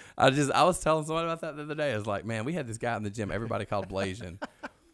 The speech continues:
Speaker 1: Like, not us. Everybody in the gym, uh, our gym called him Machida 'cause he looked like Lyoto
Speaker 2: Man, you
Speaker 1: Machida.
Speaker 2: just filled me in on something 'cause I thought he was <laughs>
Speaker 1: Everybody thought he was half
Speaker 2: Yeah, I
Speaker 1: black,
Speaker 2: thought he
Speaker 1: half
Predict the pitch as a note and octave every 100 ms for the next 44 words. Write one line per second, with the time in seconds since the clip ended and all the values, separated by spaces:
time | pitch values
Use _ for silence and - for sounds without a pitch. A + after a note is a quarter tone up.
0 | _ _ _ A#2 G#2+ B2+ C#3+ A#2+ C3 G2+
1 | A2+ A#2 G2 G#2+ G#2+ A#2 G2 E2 C3+ A2
2 | A2 G2 F2+ - B2+ G2 F#2+ G2 A#2 D#2+
3 | F2 F2+ F2+ F2+ A2+ F#2+ - D3+ D#3+ F3+
4 | D3+ A2+ G#2+ A2+ F#2+ G#2 B2+ D3+ A2+ A2
5 | G#2+ - - B2 D3 D#3+ D3 B2+ D3+ A#2+
6 | B2 A2+ A2+ G#2+ A2+ - A#2+